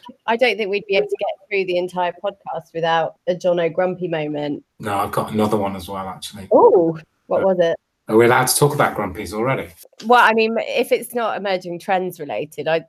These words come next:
Speaker 1: save it till the end, Jono.
Speaker 2: I'll save it, 'cause that, it's 'cause Elton's not here to keep us in order, all
Speaker 1: Yeah,
Speaker 2: right?
Speaker 1: I know. You're just taking the reins and you're running with it. We'll be having a heart palpitations.
Speaker 2: We will.
Speaker 1: <laughs>
Speaker 2: We will, most definitely.
Speaker 1: Speaking of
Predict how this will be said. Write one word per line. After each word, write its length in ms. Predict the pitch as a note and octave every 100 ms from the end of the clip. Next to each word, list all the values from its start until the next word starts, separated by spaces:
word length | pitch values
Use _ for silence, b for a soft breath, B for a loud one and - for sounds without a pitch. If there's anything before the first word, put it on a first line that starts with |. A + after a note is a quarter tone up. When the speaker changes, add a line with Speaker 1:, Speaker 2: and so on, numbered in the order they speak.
| _
Speaker 1:
save 320 | - F#3+ F#3
it 120 | -
till 140 | D#3+ D3
the 140 | D3+
end, 240 | F3 E3+ D3+ -
Jono. 460 | - C3+ D3 E3 D#3 _ -
Speaker 2:
I'll 100 | A#2
save 260 | - B2+ A#2
it, 60 | - _ -
'cause 120 | A#2+
that, 200 | C#3 -
it's 140 | C#3 -
'cause 180 | D3+
Elton's 320 | D3+ E3 C3+ A#2+
not 180 | A2 A#2
here 100 | A2
to 100 | -
keep 200 | A2+ A2
us 100 | G#2+
in 160 | G#2+
order, 380 | A#2+ C#3+ G2 E2 _
all 80 | A2
Speaker 1:
Yeah, 60 | B3
Speaker 2:
right? 120 | B3+
Speaker 1:
I 100 | C4
know. 60 | B3 C#4
You're 220 | - B3 D4+
just 220 | C4 -
taking 320 | B3+ A#3+ G#3+
the 60 | G#3
reins 400 | A3 A3 G3 E3
and 120 | F3+
you're 140 | E3+ E3
running 400 | G3 D4 C4+ E3
with 160 | C#3+
it. 280 | C3+ D3 A#2+ - _ B3
We'll 80 |
be 100 | C4
having 240 | C4+ A3 G3
a 120 | G#3
heart 320 | - D4 C#4+
palpitations. 920 | C4 A3+ - F3 D#3+ D#3+ D3 D#3 D#3 - _ _ A2
Speaker 2:
We 100 | A#2
will. 280 | C#3 - - _ _ _ -
Speaker 1:
<laughs> 0 |
Speaker 2:
We 800 | - C4 - A3+ A#3+ - - B2+
will, 240 | D#3 B2
most 320 | A2+ B2+ B2
definitely. 540 | C3 C3+ - D2+ D#2+ - -
Speaker 1:
Speaking 600 | A#3+ A3+ - G#3 G3 F3+ -
of 560 | F#3+ F#3 F3+ F3+ -